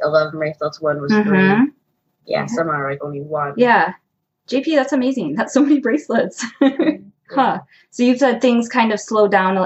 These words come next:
Speaker 2: have slowed down a little bit, but you think they're gonna
Speaker 1: Yeah.
Speaker 2: pick up. Yeah.
Speaker 1: I hope they pick up.
Speaker 2: Yeah, I can't imagine they wouldn't, you know. How many bracelets can you make in one day? Do you, what's your record?
Speaker 1: I've made,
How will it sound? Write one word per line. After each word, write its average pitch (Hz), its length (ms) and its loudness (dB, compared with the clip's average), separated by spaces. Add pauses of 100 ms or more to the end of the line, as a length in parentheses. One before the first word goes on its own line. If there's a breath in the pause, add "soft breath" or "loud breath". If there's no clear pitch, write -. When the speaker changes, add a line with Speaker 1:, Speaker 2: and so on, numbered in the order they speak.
Speaker 2:
have 190 140 -4
slowed 185 260 0
down 175 200 2
a 170 80 -2
little 170 200 2
bit, 165 240 2
but - 280 -2
you 175 160 -8
think 165 200 -2
they're 165 80 -2
gonna 165 140 -2
Speaker 1:
Yeah. 156 100 -2
Speaker 2:
pick - 160 -4
up. - 280 0 (340)
Yeah. 165 340 -4 (180)
Speaker 1:
I 160 80 -10
hope 165 200 -10
they 156 80 -8
pick 147 240 -12
up. 143 240 -12
Speaker 2:
Yeah, 339 440 0
I 262 160 2 (100)
can't 202 280 0
imagine 170 360 2
they 160 100 0
wouldn't, 143 500 -4
you - 80 -6
know. 160 360 2 (140)
How - 140 0
many 233 200 0
bracelets 214 360 0
can 220 140 -2
you 202 80 2
make 185 220 2
in 180 120 -2
one 170 160 -2
day? 175 460 2
Do 156 120 -6
you, 165 300 -2 (200)
what's 185 200 -2
your 180 160 2
record? - 500 -2 (220)
Speaker 1:
I've 247 300 2
made, 214 400 0